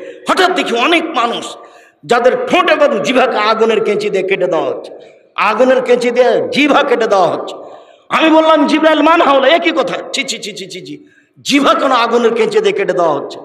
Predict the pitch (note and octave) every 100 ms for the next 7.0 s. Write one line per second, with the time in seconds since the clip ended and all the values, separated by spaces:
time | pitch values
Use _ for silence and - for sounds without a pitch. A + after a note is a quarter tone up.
0 | - - _ _ _ G3+ G3+ G3 F3 -
1 | F3+ F#3 F3+ F3+ E3 F3 F3 D#3+ - -
2 | - - - D#3+ D3+ C#3 D4 C#4 - F#3+
3 | G3+ G3 F3+ F3 E3 E3+ E3 E3 D#3+ D#3
4 | - - F3 F#3+ F3+ F#3 F#3 E3+ - E3
5 | E3+ E3+ E3 D#3 D3 E3 - E3+ D#3 D#3
6 | D#3+ D#3+ D3+ D3 C#3 C#3 C3 A#2+ F#2+